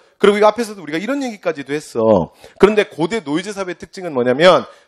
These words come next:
토지세 비중이 약해요. 왜냐면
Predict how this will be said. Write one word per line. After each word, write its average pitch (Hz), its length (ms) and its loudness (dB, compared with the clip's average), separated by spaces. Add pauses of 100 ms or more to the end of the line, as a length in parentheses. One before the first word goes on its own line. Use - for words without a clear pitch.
토지세 208 600 -8
비중이 156 520 -10 (420)
약해요. 123 760 -4 (300)
왜냐면 180 440 0